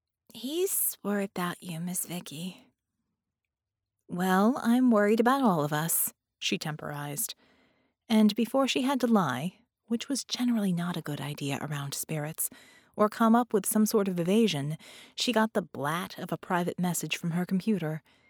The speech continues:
And there was only one person that could be. True to his promise,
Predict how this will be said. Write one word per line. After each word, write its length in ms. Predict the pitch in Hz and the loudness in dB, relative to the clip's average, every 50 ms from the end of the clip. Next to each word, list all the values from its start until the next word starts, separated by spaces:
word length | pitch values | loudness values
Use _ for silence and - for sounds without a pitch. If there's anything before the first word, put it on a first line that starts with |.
| _ _ _ _ _ _ _ _ _ - | _ _ _ _ _ _ _ _ _ 0
And 140 | 220 208 | 2 4
there 180 | 202 214 208 208 | 4 4 4 4
was 140 | 208 202 220 | 4 2 4
only 200 | 220 226 233 226 | 6 6 6 6
one 260 | 208 202 214 220 208 | 6 6 6 4 4
person 380 | - 226 226 240 233 - 196 175 | 4 4 2 2 2 2 0 0
that 140 | 165 165 | 0 -2
could 140 | - 185 175 | -4 -4 0
be. 360 | 175 214 220 180 156 151 147 - _ _ _ _ _ _ _ _ _ _ _ _ _ _ _ _ _ _ _ _ _ _ _ _ _ _ - | 2 2 2 2 0 -2 -6 -12 _ _ _ _ _ _ _ _ _ _ _ _ _ _ _ _ _ _ _ _ _ _ _ _ _ _ -12
True 260 | - - 269 285 294 | -6 -4 -2 -2 -2
to 120 | - 285 | 0 0
his 140 | 262 233 - | 0 0 0
promise, 580 | - - 233 226 202 165 151 156 - - - | 0 2 2 2 2 2 0 -2 -2 -4 -6